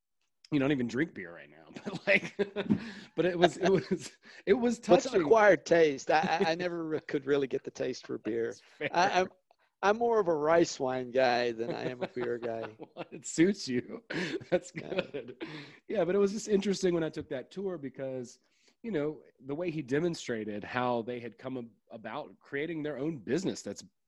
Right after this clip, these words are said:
Speaker 1: been wildly successful was by following their, uh, their pursuit, their, their, their, their curiosity. And the reason why it's called Creature Comforts is once you find your, your purpose, then, you know, you can build,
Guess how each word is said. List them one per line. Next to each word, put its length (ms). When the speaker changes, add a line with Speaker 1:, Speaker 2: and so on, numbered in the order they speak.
Speaker 1:
been 220
wildly 420
successful 600
was 260
by 160
following 580
their, 460
uh, 300
their 200
pursuit, 500
their, 220
their, 320
their, 440
their 180
curiosity. 760
And 100
the 40
reason 220
why 100
it's 100
called 180
Creature 260
Comforts 400
is 140
once 180
you 80
find 320
your, 320
your 140
purpose, 580
then, 420
you 140
know, 80
you 200
can 220
build, 500